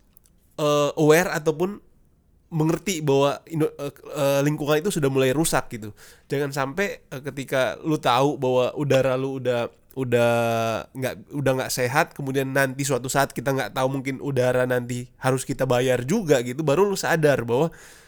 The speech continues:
"Wah, nggak boleh lagi nih gua menggunakan bahan ini, bahan ini, bahan ini, bahan ini," gitu. Menurut lu caranya apa, Lam, untuk mem-, mengakselerasi itu? Karena bagi gua ketika kita udah sampai di titik itu, itu udah agak sedikit terlambat sih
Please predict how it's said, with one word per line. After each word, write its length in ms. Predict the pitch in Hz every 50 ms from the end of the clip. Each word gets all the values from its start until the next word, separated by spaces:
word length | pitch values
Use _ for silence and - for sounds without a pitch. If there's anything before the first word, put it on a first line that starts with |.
| _ _ _
"Wah, 120 | - 156 147
nggak 160 | 131 127 98 117
boleh 240 | 127 127 127 131
lagi 320 | 123 123 127 147 151 160 160
nih 80 | 156
gua 160 | 143 135 139 131 131
menggunakan 380 | 127 120 127 120 120 117 123 120
bahan 240 | 120 117 120 123 117
ini, 240 | 101 127 139 139 131
bahan 160 | 120 120 117
ini, 140 | 127 131 135
bahan 160 | 123 120 120 120 123
ini, 60 | 127 120
bahan 180 | 113 113 117 113
ini," 140 | 120 113 110 104 104
gitu. 80 | 101 104
Menurut 260 | 113 131 139 - - 202
lu 60 | 254 247 - - - - - - - - - _ _ _ _ _ _ _ _ _ _ _ _ _ _ _ _ _ _ _ _ _ _ _ -
caranya 480 | 170 156 160 165 190 220 - - 226 220
apa, 160 | - 151 143
Lam, 160 | 117 117 120
untuk 240 | 117 123 131 139 123
mem-, 380 | 131 131 131 131 127 123 123 120 _ -
mengakselerasi 1040 | 143 151 147 151 - - - - - - 156 139 139 135 139 139 - 147 147 175 156
itu? 80 | 147 120
Karena 260 | 131 139 180 240 240 202 156
bagi 240 | 156 147 143 139 135
gua 160 | 127 202 233
ketika 300 | - 233 208 160 165 160
kita 180 | 165 170 160 151
udah 140 | 143 135 131
sampai 300 | - 135 135 131 135 131
di 80 | 131 131
titik 380 | 127 139 135 - 139 - - -
itu, 480 | 240 269 - - - 156 143 131 196 202 - - - - - - - - - - - - _ _ - - _ - _ _ _ _ _ _ _ _
itu 240 | - 156 156 190 277
udah 400 | 269 - 160 147 139 143 - - -
agak 280 | - 151 143 175 -
sedikit 400 | - - 151 139 - 170 - -
terlambat 560 | - 151 151 147 190 214 196 156 143 123 -
sih 240 | - - 117 107 104